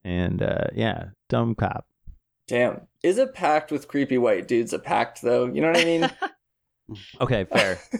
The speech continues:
Speaker 2: <laughs> There's some leeway there, maybe. Okay, good dumb
Speaker 1: Yeah.
Speaker 2: cop. Uh, mine is way less deep. It's the fighter pilot who screams, "I can't shake him!"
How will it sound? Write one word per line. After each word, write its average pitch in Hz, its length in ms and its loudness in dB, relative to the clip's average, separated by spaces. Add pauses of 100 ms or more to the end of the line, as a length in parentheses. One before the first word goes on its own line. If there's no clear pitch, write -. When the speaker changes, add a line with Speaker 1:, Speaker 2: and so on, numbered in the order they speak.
(180)
Speaker 2:
<laughs> - 380 -20
There's 170 160 0
some 170 220 0
leeway 139 400 2
there, 50 200 0
maybe. - 320 -4 (400)
Okay, 151 380 0
good 147 160 2
dumb 139 160 4
Speaker 1:
Yeah. 131 60 0
Speaker 2:
cop. 113 440 0 (200)
Uh, 131 260 4
mine 147 300 0
is 170 160 -4
way 117 260 4
less 107 320 2
deep. 101 480 -6
It's - 300 -2
the 117 300 4
fighter 131 360 0
pilot 165 520 0
who 127 140 -6
screams, 131 640 -4
"I 180 60 0
can't 294 260 4
shake 320 320 2
him!" 151 200 0